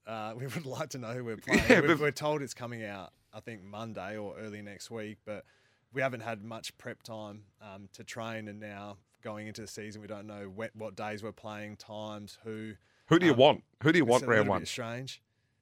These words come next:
Speaker 1: I guess going against Glenelg would be good fun.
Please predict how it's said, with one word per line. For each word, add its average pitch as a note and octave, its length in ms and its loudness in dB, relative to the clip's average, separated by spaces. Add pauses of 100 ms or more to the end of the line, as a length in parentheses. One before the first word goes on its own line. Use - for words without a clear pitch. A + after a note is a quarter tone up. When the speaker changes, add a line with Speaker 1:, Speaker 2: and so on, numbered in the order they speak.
(340)
Speaker 1:
I E3+ 40 -6
guess E3+ 160 -2
going B2+ 260 -2
against G#2+ 280 -6
Glenelg A2+ 360 -8
would A2 80 -8
be G#2 300 -8 (180)
good C3 140 -12
fun. A#2 340 -10